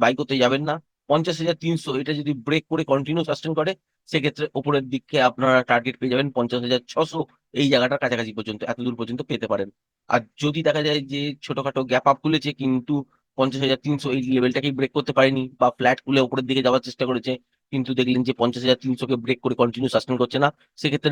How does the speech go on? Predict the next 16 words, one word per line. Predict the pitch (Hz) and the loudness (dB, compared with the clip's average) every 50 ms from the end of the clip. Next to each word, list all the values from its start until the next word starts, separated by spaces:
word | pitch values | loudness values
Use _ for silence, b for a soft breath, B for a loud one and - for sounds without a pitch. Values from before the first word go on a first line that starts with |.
| 143 | 2
রিভার্সাল | 131 127 143 135 - 151 147 - | 4 4 4 4 4 0 0 2
সাইন | 143 131 139 131 | 2 2 2 2
পেলে | 147 151 | 2 2
এখান | 127 127 123 120 | 4 2 2 0
থেকে | 123 127 - | -2 0 0
শর্ট | 135 143 - - | 0 0 0 -2
করতে | 143 - 139 | -2 0 0
পারেন। | 143 143 156 147 139 | 0 0 0 2 0
টার্গেট | 123 110 120 117 120 | 0 0 0 -4 -4
হিসেবে | 113 127 131 147 175 175 b b b b b _ - | -4 -4 -2 0 0 -2 b b b b b _ 4
ফার্স্ট | 139 160 - _ - - | 4 4 2 _ 0 0
থাকবে | 135 127 123 127 127 | 0 2 2 2 0
হচ্ছে | 123 - - 127 | 2 0 -2 -2
এত | 120 120 135 | -2 0 -2
দূর | 151 139 | -2 0
পর্যন্ত, | 147 143 143 135 | 2 0 0 0